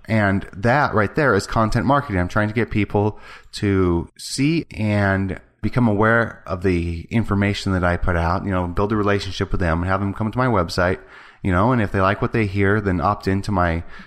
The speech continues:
newsletter or get a free report that I offer so they can learn more about the types of services that they're interested in.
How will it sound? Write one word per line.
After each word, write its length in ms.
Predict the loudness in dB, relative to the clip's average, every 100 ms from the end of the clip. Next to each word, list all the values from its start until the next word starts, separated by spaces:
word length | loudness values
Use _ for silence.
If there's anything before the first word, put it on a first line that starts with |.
| -10
newsletter 580 | 0 0 2 2 4 4
or 140 | 2
get 160 | 2 2
a 300 | 2 0 -4
free 160 | -2 2
report 400 | 4 4 2 0
that 120 | 0
I 80 | 2
offer 360 | 2 0 -2 0
so 120 | 0
they 100 | 0
can 180 | 0 2
learn 200 | 2 2
more 240 | 4 2
about 360 | 2 0 -2 -10 -20 -20
the 60 | -4
types 200 | -4 -2
of 80 | -2
services 320 | 0 0 -2
that 160 | -2 2
they're 100 | 0
interested 480 | 0 -4 -2 -2
in. 240 | 0 0